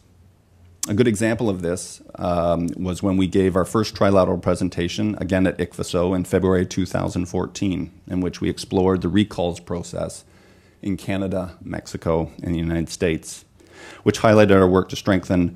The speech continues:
regulatory alignment efforts in North America.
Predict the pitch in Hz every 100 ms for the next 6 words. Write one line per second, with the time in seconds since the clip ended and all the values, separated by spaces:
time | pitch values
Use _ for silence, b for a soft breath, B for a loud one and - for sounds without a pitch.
0 | B - 90 85 87 - 87 85 85 82
1 | 82 78 - 87 80 71 - - - -
2 | 85 82 - 85 90 85 -